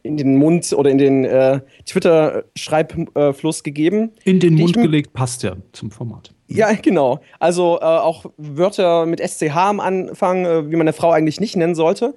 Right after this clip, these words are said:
Speaker 1: Das fand ich ein bisschen unfair, weil diese Leute ja die Folge auch noch nicht gesehen haben.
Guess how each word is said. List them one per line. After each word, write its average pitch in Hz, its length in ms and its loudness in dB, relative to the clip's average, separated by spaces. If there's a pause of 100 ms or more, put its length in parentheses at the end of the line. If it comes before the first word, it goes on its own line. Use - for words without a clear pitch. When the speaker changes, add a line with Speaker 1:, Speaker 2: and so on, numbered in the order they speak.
(200)
Speaker 1:
Das - 100 -8
fand 240 120 2
ich 247 60 0
ein 233 60 -2
bisschen - 180 -2
unfair, 185 340 0
weil 156 100 0
diese 170 280 0
Leute 165 260 0
ja 170 80 2
die 170 300 0
Folge 165 300 0
auch 165 80 0
noch 175 80 2
nicht 165 160 -4
gesehen 151 320 0
haben. 101 220 -6